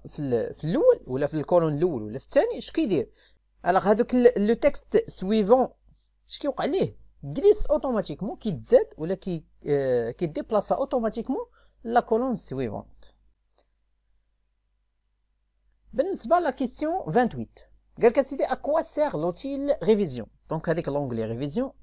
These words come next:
اش، فاش كتفيدنا؟ أو بيان موديفيكاسيون. Dans un traitement de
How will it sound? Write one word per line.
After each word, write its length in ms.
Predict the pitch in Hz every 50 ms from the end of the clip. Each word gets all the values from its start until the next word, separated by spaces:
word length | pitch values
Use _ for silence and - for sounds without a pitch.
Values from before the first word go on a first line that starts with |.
| - _ -
اش، 280 | 285 277 - - - - -
فاش 180 | - 285 285
كتفيدنا؟ 480 | - 233 - - - 139 110 110 101 - -
أو 80 | 160
بيان 180 | 143 175 220 254
موديفيكاسيون. 720 | 254 247 214 185 185 - 180 - 135 - - - - - - _ _ _ _ - - _ _ _ _ -
Dans 220 | - 220 233 208 262
un 120 | 285 285
traitement 460 | 277 - - 214 - 226 247 277 269
de 160 | 202 139 147